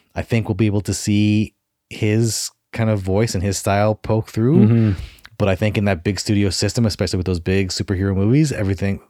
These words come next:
Speaker 1: there's a tendency towards homogenization. I think Aquaman suffered from that a little bit, especially in terms of that, that final third act and that giant battle, which is a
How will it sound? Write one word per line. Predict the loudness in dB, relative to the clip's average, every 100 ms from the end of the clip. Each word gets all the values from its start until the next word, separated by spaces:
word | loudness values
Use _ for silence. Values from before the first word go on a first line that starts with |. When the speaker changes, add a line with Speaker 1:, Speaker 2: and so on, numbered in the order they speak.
| _
Speaker 1:
there's | -4 -2
a |
tendency | -2 -4 -4 -4
towards | -4 -4 -2 -2 -4 -6
homogenization. | -2 -2 -2 -2 -2 -6 -4 -4
I |
think | -2 -4 -6 -8
Aquaman | -8 -4 -4 -4
suffered | -6 -8 -8
from | -4
that | -2 -2 -6 -10
a |
little | -8 -4 -2 -2 0 0 0
bit, | 0 -2
especially | -2 -4 -2
in | -4
terms | -2 -2 0
of |
that, | -2 -2 _ _ -20 -20 -20 _ _ -4
that | -4
final | -2 -2 0 2 0
third | 0 0 2
act | 2 0
and | -2
that | -4
giant | -2 -2 -2 -6 -16 _ _
battle, | -4 0 2 2
which | 0
is |
a | -2